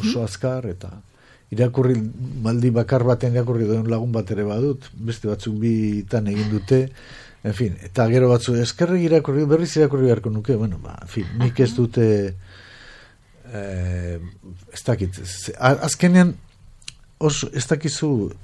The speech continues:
Speaker 1: eta hau momentu zaila izaten da, ez dakizu zer idatzi duzun, haik, zuk zer idatzi nahi zenuen badakizu, baina zer idatzi duzun ez dakizu haik eta, e, irakurleak, e, eta irakurleek esan arte zer,
Speaker 2: Aha.
Speaker 1: zer ikusi duten, hori hala da.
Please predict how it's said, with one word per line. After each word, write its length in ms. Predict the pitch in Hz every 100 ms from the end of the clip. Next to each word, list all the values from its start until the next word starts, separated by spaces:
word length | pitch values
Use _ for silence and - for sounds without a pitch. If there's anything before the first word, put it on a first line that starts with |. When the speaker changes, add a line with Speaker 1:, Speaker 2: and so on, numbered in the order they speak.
| -
Speaker 1:
eta 180 | 110 -
hau 80 | 127
momentu 380 | 131 120 135 131
zaila 220 | 131 120
izaten 320 | 113 127 123 120
da, 60 |
ez 80 | 117
dakizu 260 | 156 147 156
zer 240 | - 135
idatzi 360 | 117 107 107 123
duzun, 380 | 101 - 139 147 - - - - - - - _ _ -
haik, 300 | 120 139 139
zuk 240 | 127 175 -
zer 240 | - 156
idatzi 260 | 156 151 147
nahi 120 | 147
zenuen 300 | 143 147 156
badakizu, 360 | 120 110 95 104
baina 140 | 101
zer 200 | 104 151 156
idatzi 260 | 147 156
duzun 240 | 143 - 131
ez 80 | 120
dakizu 360 | 135 113 123
haik 160 | 113 107
eta, 220 | 92 104 95 92 90 - - - _ -
e, 140 | 107
irakurleak, 600 | 98 113 - 101 104 95
e, 340 | 82 76 62 - - -
eta 200 | 104 98
irakurleek 760 | 107 120 135 101 92 110 92 92
esan 240 | - 98
arte 260 | 95 - 104
zer, 240 | - 87
Speaker 2:
Aha. 220 | 98 165
Speaker 1:
zer 140 | - 113
ikusi 340 | 95 92 98
duten, 320 | 85 98 92
hori 180 | 113 107
hala 200 | 92 92
da. 100 | 90